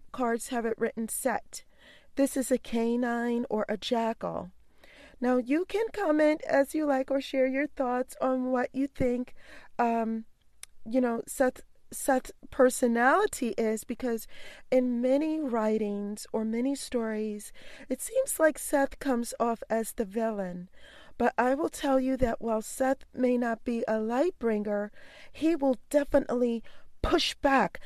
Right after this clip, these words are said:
and fight to keep Apophis at bay. He kind of pushes him back so that the darkness that Apophis is bringing will get pushed back in order to let light, truth, and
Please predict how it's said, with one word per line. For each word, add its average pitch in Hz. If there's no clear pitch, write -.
and 226
fight -
to 233
keep -
Apophis 226
at 208
bay. 214
He 269
kind 269
of 247
pushes 330
him 302
back 262
so 285
that 254
the 247
darkness 269
that 240
Apophis 240
is 226
bringing 226
will 240
get 247
pushed -
back 254
in 233
order 254
to -
let 214
light, 247
truth, 269
and 233